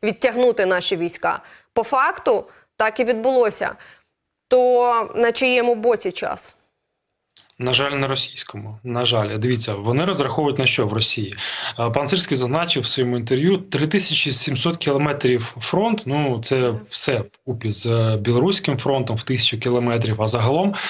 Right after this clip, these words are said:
Speaker 2: найактивніші бойові дії — це дев'ятсот сімдесят сім кілометрів". Тобто ось ця така ділянка, де, м, найбільш гаряче. Як на мене, Рос-, ще раз, грає на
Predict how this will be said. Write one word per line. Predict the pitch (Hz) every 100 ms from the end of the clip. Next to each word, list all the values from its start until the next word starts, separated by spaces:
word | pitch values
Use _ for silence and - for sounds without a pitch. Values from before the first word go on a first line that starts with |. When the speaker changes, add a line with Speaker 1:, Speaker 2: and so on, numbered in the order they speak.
| - - - -
Speaker 2:
найактивніші | 139 139 131 - 139 123 117 - -
бойові | 110 117 117
дії — | 117 190 196
це | 175 - 156
дев'ятсот | 110 117 117 180 185
сімдесят | - 127 113 - 147 147
сім | 135 123
кілометрів". | 113 123 120 104 - -
Тобто | 113 117
ось | 113 113 -
ця | 120
така | 113 110
ділянка, | 104 107 147 175 113
де, | 107 113
м, | 98 104 107 110 117 104
найбільш | 110 120 117 110
гаряче. | 113 101 - 135 - _ _ _ _ _ _ _ _ _ - - - - - - - -
Як | 120 104 160 -
на | 151
мене, | 165 208
Рос-, | 180 -
ще | - 127
раз, | 110 -
грає | 104 165 185 175 123
на | 123 147 156 143